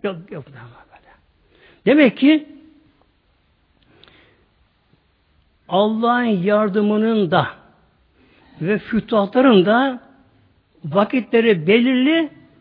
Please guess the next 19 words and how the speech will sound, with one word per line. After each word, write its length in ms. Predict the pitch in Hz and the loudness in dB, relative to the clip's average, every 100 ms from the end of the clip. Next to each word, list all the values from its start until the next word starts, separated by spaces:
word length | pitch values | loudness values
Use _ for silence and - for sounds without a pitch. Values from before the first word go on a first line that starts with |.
| _ | _
bir 120 | 269 | -2
de 180 | 294 247 | 0 0
bunların 420 | 240 269 302 269 | 2 0 0 0
da 220 | 233 208 170 | 0 -2 -4
sebepleri 680 | - - 214 240 262 254 | -10 -4 0 0 0 -2
de 120 | 277 262 | 0 -4
ezelde 640 | 208 202 202 233 254 190 | -2 -4 -2 -2 -2 0
belirlenmiş. 760 | 208 214 202 202 175 220 - - | 0 2 2 2 2 2 0 -4
Bakın, 220 | 135 143 123 110 120 - - _ _ _ _ _ _ | -12 -12 -14 -18 -20 -20 -20 _ _ _ _ _ _
yani 340 | 175 185 190 175 | -4 -2 -2 -4
sebepler 640 | - - 190 214 196 226 | -8 -8 -2 0 0 0
meydana 460 | 202 190 180 175 151 | 2 2 0 0 -2
gelecek, 640 | 135 247 254 294 302 - _ _ _ _ _ _ - | 0 0 0 0 -2 -10 _ _ _ _ _ _ -2
vakti 300 | 196 185 190 | -2 0 0
gelince 560 | 262 220 160 254 311 277 _ _ - | 4 4 4 0 -4 -6 _ _ -4
olacak. 720 | 175 135 131 107 110 - - _ _ _ _ _ _ _ - - - _ | -2 -2 -4 -10 -12 -18 -20 _ _ _ _ _ _ _ -20 -20 -20 _
Şimdi 320 | - - 320 | -10 0 0
gelelim 280 | 302 311 294 | 2 2 2
inşallah 640 | 233 165 190 196 226 240 | 2 0 -2 -2 -2 -6